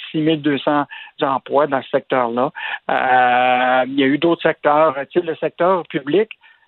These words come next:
au Québec, alors, évidemment, bon, avec toute la question de, des hôpitaux, de l'enseignement, tout ça, il y a eu quand même des gains, mais, tu sais, il faut que l'entreprise privée, euh, c'est eux autres, les, les grands employeurs au Québec, là. Donc, il va falloir que la relance économique passe par le privé, là.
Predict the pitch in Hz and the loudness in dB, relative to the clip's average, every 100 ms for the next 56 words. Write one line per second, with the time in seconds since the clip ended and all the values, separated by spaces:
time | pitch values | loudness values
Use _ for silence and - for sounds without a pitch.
0 | - 143 - 131 147 196 143 135 123 - | -8 -6 0 2 2 2 2 2 0 -4
1 | _ _ _ 147 139 156 147 160 131 127 | _ _ _ -6 -2 0 2 0 2 -2
2 | 127 123 - 151 143 127 151 147 135 120 | -2 -8 -4 -4 -2 -4 0 2 2 0
3 | - - - _ - 135 127 127 - - | -2 -18 -18 _ -10 -4 -2 -2 -2 0
4 | 156 170 170 175 139 139 165 156 135 143 | 2 2 4 2 2 0 2 0 2 0
5 | 160 143 - 156 143 139 151 143 156 147 | 0 -2 -2 -2 -2 -2 0 2 0 0
6 | 131 117 135 160 127 123 123 - - - | -2 0 0 0 -2 -4 -8 -14 -16 -2
7 | 160 - 175 165 139 135 127 147 151 120 | -2 0 -2 0 -2 -2 -2 -2 -4 -2
8 | 120 123 156 147 123 113 131 131 156 147 | -4 -2 -2 0 0 0 0 2 0 0
9 | 135 127 131 131 139 135 135 123 135 123 | 0 0 -2 -2 0 -2 0 0 0 0
10 | 123 117 147 139 - - - - 123 127 | -2 -2 -4 -8 -12 -18 -8 -4 0 0
11 | 123 135 139 131 123 123 123 131 135 127 | 0 0 0 0 2 2 2 0 -2 -6
12 | - 120 131 - 143 - 131 127 120 113 | -6 -4 -4 -2 -4 -2 -2 -2 -2 -4
13 | 123 127 | -4 -6